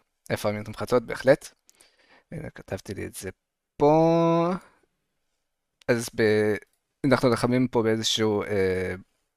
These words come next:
בוס מאוד אייקוני, הוא לא הבוס הסופי, אבל הוא בוס כזה שהוא סוג של מייצג את הרשע בתור פרסוניפיקיישן, אפשר להגיד. ואנחנו נלחמים בבוס הזה ב-, במחשבה שאנחנו יכולים להביס אותו,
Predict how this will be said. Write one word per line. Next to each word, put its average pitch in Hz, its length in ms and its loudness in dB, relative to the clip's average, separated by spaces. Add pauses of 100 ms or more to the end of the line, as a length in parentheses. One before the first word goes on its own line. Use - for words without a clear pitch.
בוס 117 280 2
מאוד 104 180 -2
אייקוני, 113 580 -2
הוא 117 160 -2
לא 123 80 8
הבוס 127 240 2
הסופי, 135 380 0 (180)
אבל 107 180 -6
הוא 101 360 -10
בוס 101 240 -4
כזה 104 300 -2
שהוא 101 200 -4
סוג 113 200 -8
של 104 260 0 (140)
מייצג 110 400 -2
את - 80 -8
הרשע 113 340 2
בתור 98 460 -4 (100)
פרסוניפיקיישן, 101 880 -6
אפשר 147 200 -2
להגיד. 156 240 -4 (1120)
ואנחנו 117 920 2
נלחמים 113 380 2
בבוס 110 360 0
הזה 113 300 0
ב-, 95 480 0 (680)
במחשבה 113 400 2
שאנחנו 117 340 0
יכולים 113 480 0
להביס 104 420 -2
אותו, 120 540 2